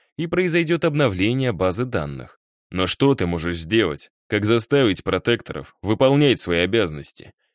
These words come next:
И почему другие Искины не сделали этого раньше?» «На твой последний вопрос у меня ответа нет.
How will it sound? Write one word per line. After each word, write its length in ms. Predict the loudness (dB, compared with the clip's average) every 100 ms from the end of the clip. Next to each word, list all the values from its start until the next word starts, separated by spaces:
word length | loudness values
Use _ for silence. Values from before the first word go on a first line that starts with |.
| _
И 100 | -4
почему 400 | -2 0 2 4
другие 480 | 4 2 2 -2 -2
Искины 540 | -4 -6 -6 -6 -12 _ _
не 180 | 0 0
сделали 460 | 2 4 4 4 0
этого 280 | -2 0
раньше?» 440 | 2 0 -2 -12 -16 _ _ _ _ _ _ _ _ _ _ _ -6
«На 180 | -2 0
твой 160 | 0
последний 480 | 0 -2 -4 -4 -2
вопрос 480 | -2 -2 -6 -6 -10
у 60 | -6
меня 300 | -4 -2 -2
ответа 340 | -2 -4 -2
нет. 380 | -4 -4 -8 -16